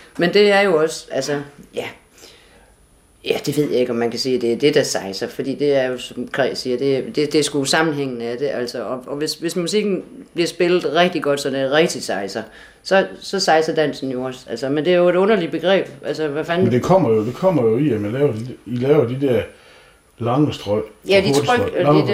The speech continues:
Speaker 2: strøg og hurtige strøg, selvom
Speaker 1: Ja.
Speaker 2: det for eksempel kun, måske, er det ottendedele eller
Speaker 1: Ja.
Speaker 2: sådan noget, hvis den
Speaker 1: Ja.
Speaker 2: bliver splittet op
Speaker 1: Ja.
Speaker 2: i sekstendele, sådan at, at det bliver tre sekstendele og en
Speaker 1: Og en,
Speaker 2: sekstendel.
Speaker 1: ja.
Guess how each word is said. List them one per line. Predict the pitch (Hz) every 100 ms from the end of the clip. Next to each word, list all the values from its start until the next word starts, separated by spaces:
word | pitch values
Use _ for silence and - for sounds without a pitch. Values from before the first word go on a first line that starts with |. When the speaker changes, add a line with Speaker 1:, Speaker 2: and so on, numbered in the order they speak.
| 190
Speaker 2:
strøg | 170 165
og |
hurtige | 147 151
strøg, | - 113 107 -
selvom | 151 214
Speaker 1:
Ja. |
Speaker 2:
det | 226
for | 135
eksempel | 131 151 107
kun, | 143 143 143 - - - -
måske, | 113 131 110 95 - -
er | 120
det | 139
ottendedele | 165 - 92 98 98
eller | 95
Speaker 1:
Ja. | 196
Speaker 2:
sådan | 220 117
noget, | 113
hvis | 120
den | 156
Speaker 1:
Ja. |
Speaker 2:
bliver | 147 -
splittet | - 127 123 117
op | 131 151 - -
Speaker 1:
Ja. | 247 269 - -
Speaker 2:
i | 123
sekstendele, | 147 156 170 - 85 92 95 _ _ _ - -
sådan | 123 104
at, | 92 - -
at | 104
det | 101
bliver | 104 95 - _ -
tre | 190
sekstendele | - 110 110 104 95 90
og | 92
en | -
Speaker 1:
Og | 95 -
en, | 131
Speaker 2:
sekstendel. | 90 175 180 165 -
Speaker 1:
ja. | 92